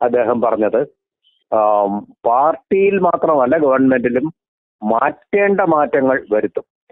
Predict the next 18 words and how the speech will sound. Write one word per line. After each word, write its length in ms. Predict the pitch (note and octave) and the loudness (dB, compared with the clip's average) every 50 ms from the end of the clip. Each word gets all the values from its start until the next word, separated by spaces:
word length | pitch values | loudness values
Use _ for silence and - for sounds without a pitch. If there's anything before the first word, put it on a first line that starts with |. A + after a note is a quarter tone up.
| _ _ _ _ - | _ _ _ _ -2
നേരത്തെ 300 | A2+ A#2 B2+ C3 D#3+ E3 | 0 0 0 0 0 0
അദ്ദേഹം 360 | E3 D3+ D#3 F3+ G3+ G3+ G3 | 0 2 0 0 0 0 0
പറഞ്ഞു 320 | E3+ D#3+ D#3 E3+ F#3+ F#3+ G3 _ _ _ _ _ _ _ - | 0 0 0 0 -2 -2 -4 _ _ _ _ _ _ _ -4
തിരുത്തേണ്ടതെല്ലാം 800 | C3 C3 B2 A2+ - - D3 D3 D3 D#3+ D#3 C#3+ C#3 D3 D3+ D3+ | -2 -2 -2 -2 -2 -2 -2 0 0 0 2 2 2 2 0 0
തിരുത്തുമെന്ന്. 480 | C3 D3 C3+ C3 - D3+ A#2+ G#2 - - - _ _ _ _ _ _ _ _ _ _ - | 0 -2 -2 -2 -2 0 -2 -2 -2 -6 -18 _ _ _ _ _ _ _ _ _ _ -4
ഇവിടെ 120 | B2 C3+ | -2 -2
പറയുന്നത് 580 | C3+ C#3 C#3 C#3 C#3 C#3+ D3+ D3+ C3 C#3 E3+ F3 | 0 0 0 0 2 2 2 2 2 2 0 0
മാറ്റങ്ങൾ, 880 | C#3+ B2 B2 B2 D3+ D#3+ - _ - G#3 F#3 E3 D#3+ D#3+ E3 F3 - - _ _ _ - _ _ _ _ _ _ - | 0 0 0 0 0 -2 -4 _ -4 -2 0 2 2 0 0 -2 -6 -10 _ _ _ -20 _ _ _ _ _ _ -2
വേണ്ട 380 | A#2 B2 C3+ D3+ F3 F#3+ F#3+ | 0 0 2 2 0 2 0
മാറ്റങ്ങളെല്ലാം 760 | G#3+ - E3 D3 C#3+ C#3 D3+ C#3 C3 B2+ A#2+ G#2+ G#2 G#2 G2 G2 | 0 0 0 0 0 0 0 0 0 0 0 0 0 -2 -2 -2
വരുത്തും 320 | F#2 - _ - - G2+ _ _ - | -4 -6 _ -10 -12 -12 _ _ -8
എന്നാണ്. 260 | A#2+ G#2 G2 E2+ - _ _ _ _ _ _ _ _ _ _ - G#2 | -6 -4 -4 -6 -8 _ _ _ _ _ _ _ _ _ _ -6 -2
എന്ന് 140 | G#2 A#2+ B2+ | -2 0 2
പറഞ്ഞാൽ 340 | C3 B2+ B2+ C#3 C#3+ C#3+ C#3 | 2 2 2 2 2 2 2
അതിനർത്ഥം 500 | C#3 C#3+ C3+ B2+ B2 - - D#3+ E3 C#3+ | 2 2 2 0 0 0 -2 -2 0 0
ഗവൺമെന്റിലും 680 | B2+ A#2+ B2 B2+ B2+ B2+ C3 C3 A#2+ A#2 A#2+ C#3 - | 0 2 2 2 2 2 2 0 0 0 0 0 0
മാറ്റം 340 | C3+ G#2 G#2+ - - A#2+ A2 | 0 0 0 0 -2 -2 -2
ഉണ്ടാവും 400 | G#2 F#2+ F2 G2 G2 G2+ G#2+ A#2 | -2 -2 0 0 0 0 -2 -4